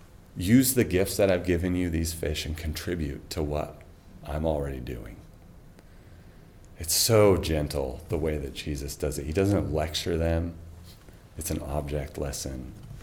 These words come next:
for them to experience the provision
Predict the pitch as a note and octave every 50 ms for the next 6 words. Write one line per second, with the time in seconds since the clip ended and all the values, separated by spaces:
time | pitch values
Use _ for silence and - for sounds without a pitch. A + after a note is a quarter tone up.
0 | - - - - - - - D#2+ D2+ D2+ E2 D#2 D#2 D#2 E2 D2+ C#2 D2 - -
1 | - - - - D2+ D2+ D2+ C#2+ C#2 C2 C2 - - - - - - - - -
2 | - - - - - - - - - D2+ - - - D#2 D2 C#2+ D2 D2 D2 D2
3 | C#2+ D2+ D2 C#2+ C2+ C2 C2